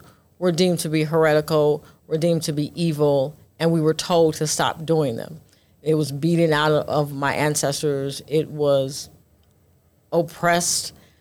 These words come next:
um, away from my ancestors, all of those things. And so therefore, we had to take up other practices so that we could at least survive here in the United States, and we are still are surviving.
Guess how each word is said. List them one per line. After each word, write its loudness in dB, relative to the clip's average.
um, 0
away 2
from -4
my 0
ancestors, -2
all 4
of 0
those 4
things. -2
And -2
so 2
therefore, 2
we 2
had 6
to 2
take -2
up -2
other 0
practices -2
so 0
that 4
we -2
could 0
at 2
least -2
survive 0
here 2
in 0
the 2
United -2
States, -4
and -2
we 0
are 2
still 0
are -2
surviving. -2